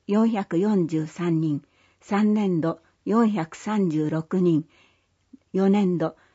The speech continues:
四百三十三人です。なお、この数字には、再任用短時間勤務職員、会計年度任用職員の数は含まれていません。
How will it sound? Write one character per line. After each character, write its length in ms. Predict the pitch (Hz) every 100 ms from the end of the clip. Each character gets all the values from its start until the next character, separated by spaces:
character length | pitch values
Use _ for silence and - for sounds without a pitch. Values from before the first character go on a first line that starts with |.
| _
四 200 | 202 240 226
百 240 | 160 -
三 340 | - 214 214
十 160 | 180 156
三 300 | - 185 202
人 180 | 190 147
で 120 | 160
す。 140 | - _ _ _ _ _ _ _ _ _ _ _ _ 233
な 160 | 254
お、 60 | 226
こ 180 | - 233
の 140 | 262
数 240 | 269 294 233
字 140 | 196
に 120 | 170
は、 200 | 156 160 - - _ _ _ _
再 380 | _ - 233 240
任 260 | 247 240 240
用 240 | 226 196
短 380 | 196 - 214 233
時 140 | 233
間 380 | - 233 196 185
勤 380 | - - 214 214
務 40 |
職 340 | 208 185 - 165
員、 220 | 165 - _ _ _ _ _ _ _ -
会 240 | 240 262
計 200 | 262 262
年 280 | 247 247 196
度 100 | 160
任 300 | 165 185 220
用 140 | 220 214
職 340 | 202 202 214
員 160 | 202 196
の 80 |
数 280 | 196 202 190
は 120 | 160
含 240 | 147 - 196
ま 100 | 196
れ 100 | 196
て 120 | 156
い 80 | 147
ま 160 | 156
せ 160 | - 147
ん。 100 | 196